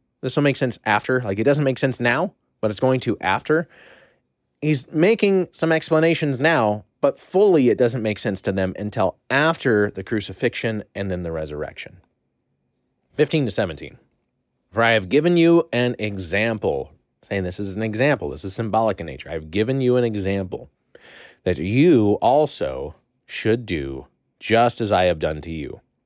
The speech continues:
Truly, truly, I say to you, a servant is not greater than his master, nor is a messenger greater than the one who sent him. If you know these things, blessed are you if you do them." Okay,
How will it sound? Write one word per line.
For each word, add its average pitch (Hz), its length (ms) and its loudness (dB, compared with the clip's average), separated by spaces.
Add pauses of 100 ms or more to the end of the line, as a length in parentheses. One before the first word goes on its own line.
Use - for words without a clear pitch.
(180)
Truly, 208 460 4
truly, 180 340 4
I 147 60 6
say 139 220 2
to 135 60 0
you, 120 240 4
a 85 60 0
servant 151 460 0
is 131 100 0
not 135 220 0
greater 127 340 2
than 156 140 2
his 170 180 2
master, 117 600 0
nor 113 480 2
is 135 100 0
a 127 60 2
messenger 123 500 -2
greater 92 340 0
than 110 120 -2
the 98 80 -4
one 78 180 -4
who 85 100 -10
sent 127 280 -4
him. 69 260 -10 (480)
If 87 100 -4
you 107 120 2
know 127 240 4
these 131 180 2
things, 80 560 -6 (460)
blessed 135 580 2
are 131 200 2
you 82 440 -4
if 78 200 -6
you 92 180 -2
do 107 180 2
them." 90 280 -2 (760)
Okay, 95 280 -6